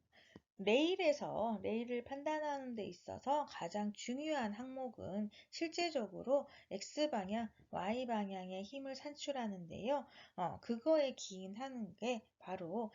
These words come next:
힘의 작용점입니다. 해서 우리는 엑스씨 값,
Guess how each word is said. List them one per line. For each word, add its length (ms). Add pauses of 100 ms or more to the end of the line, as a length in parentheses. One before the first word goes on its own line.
(160)
힘의 440
작용점입니다. 1300 (320)
해서 520 (200)
우리는 500 (180)
엑스씨 760 (140)
값, 220